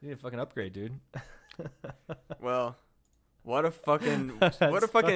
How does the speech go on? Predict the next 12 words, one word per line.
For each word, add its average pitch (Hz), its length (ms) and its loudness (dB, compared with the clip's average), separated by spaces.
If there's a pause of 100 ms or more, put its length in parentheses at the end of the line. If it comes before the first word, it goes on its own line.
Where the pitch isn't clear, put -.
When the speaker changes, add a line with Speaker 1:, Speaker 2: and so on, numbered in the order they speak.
Speaker 1:
fucking 139 160 -2
hilarious. - 600 -10
Speaker 2:
what 156 320 4
a 156 140 2
fucking 147 560 -4
Speaker 1:
What 220 100 0
a - 80 0 (180)
journey. 156 460 0
Speaker 2:
story 156 420 6
we 143 180 2
have 143 220 2
weaved. 127 600 -6